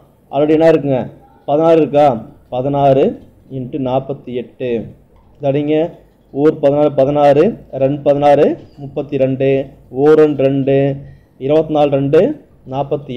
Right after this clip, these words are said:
எட்டு. So நமக்கான ஆன்சர் என்ன வருங்க? பி மட்டும் தனியே அந்த வேலையை இருபத்தி நாட்கள், இருபத்தி நாலு நாட்களில் முடிப்பார்.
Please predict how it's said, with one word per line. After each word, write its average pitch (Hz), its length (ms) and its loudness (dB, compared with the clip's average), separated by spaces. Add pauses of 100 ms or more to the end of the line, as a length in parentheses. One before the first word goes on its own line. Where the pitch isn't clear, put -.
எட்டு. 123 280 -10 (540)
So 156 160 -8
நமக்கான 156 340 0
ஆன்சர் 175 200 -4
என்ன 160 180 2
வருங்க? 151 240 2 (1040)
பி 180 100 -2 (140)
மட்டும் 170 380 2
தனியே 160 340 4 (300)
அந்த 139 120 -6 (100)
வேலையை 151 340 4 (340)
இருபத்தி 160 360 0
நாட்கள், 143 360 -2 (140)
இருபத்தி 160 340 0
நாலு 147 220 4
நாட்களில் 147 420 0 (160)
முடிப்பார். 139 520 0